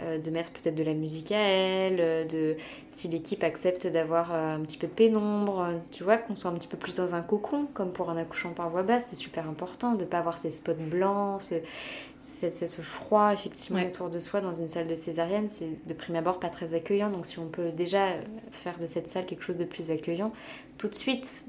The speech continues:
Speaker 1: dans ton environnement, tu vas mieux te sentir aussi, et le papa aussi, puisque c'est vrai que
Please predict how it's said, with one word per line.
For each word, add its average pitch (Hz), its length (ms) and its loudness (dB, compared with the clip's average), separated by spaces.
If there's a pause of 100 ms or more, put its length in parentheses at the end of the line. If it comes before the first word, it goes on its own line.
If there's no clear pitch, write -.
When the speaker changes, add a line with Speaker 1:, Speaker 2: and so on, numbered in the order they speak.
(120)
Speaker 1:
dans 180 120 -2
ton 180 200 -2
environnement, 175 460 0
tu - 160 -8
vas 165 100 -2
mieux 160 220 -4
te 165 60 -6
sentir 165 400 -6
aussi, 170 260 -2
et 165 120 0
le 160 60 0
papa 156 320 4
aussi, 196 360 0
puisque - 280 -10
c'est 165 140 -6
vrai 175 160 -4
que 185 160 -6